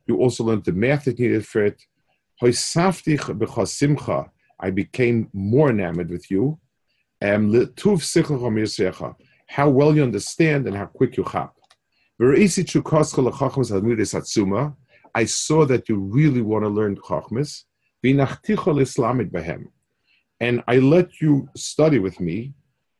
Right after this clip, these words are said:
Ladas machrisecha. Um, what's going to, you know, and, and I, I waited to see what's going to happen with you. Um, the, or, he said, "V'kashe karasa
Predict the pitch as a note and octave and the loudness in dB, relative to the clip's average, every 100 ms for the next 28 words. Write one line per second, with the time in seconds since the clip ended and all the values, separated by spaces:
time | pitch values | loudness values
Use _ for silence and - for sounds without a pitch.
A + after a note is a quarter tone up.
0 | _ A2+ A2 C3+ D3+ E3+ D#3+ - - _ | _ -2 0 2 2 4 2 -2 -14 _
1 | _ - A2 C#3 C#3 A2 F#2 - D2+ - | _ -4 2 2 2 -2 -6 -4 -6 -6
2 | - - _ _ _ _ _ _ _ _ | -18 -18 _ _ _ _ _ _ _ _
3 | G2+ G#2 G#2+ A2 F3+ - F3 D#3 - D#3 | 0 2 0 2 0 2 0 0 0 2
4 | C3 C3 C3 B2+ B2+ B2+ A#2+ - B2+ B2 | 2 0 -2 -2 -2 -2 -2 -4 -2 2
5 | F3 F#3 C#3 B2+ D3 A2+ C3 - B2 A#2 | 4 2 0 -4 -2 0 -2 0 -2 -2
6 | A2 G#2 G2 E2+ - - - _ _ _ | -2 -2 -2 -6 -8 -14 -16 _ _ _
7 | _ _ E2+ F2+ F2 F#2 F2 _ _ _ | _ _ -2 0 0 -2 -6 _ _ _
8 | G2 F2 G2 G2 F#2+ F2+ - G2 G2 _ | -18 -4 2 4 4 0 -2 -4 -6 _
9 | _ - _ _ _ - G2 - A#2 G#2+ | _ -20 _ _ _ -10 -10 0 2 2
10 | F#2 _ _ - B2 F#2 - - G#2+ - | -2 _ _ -6 -6 -2 -2 0 -2 0
11 | F#2+ - G2+ B2+ F3 - | -2 0 2 4 2 2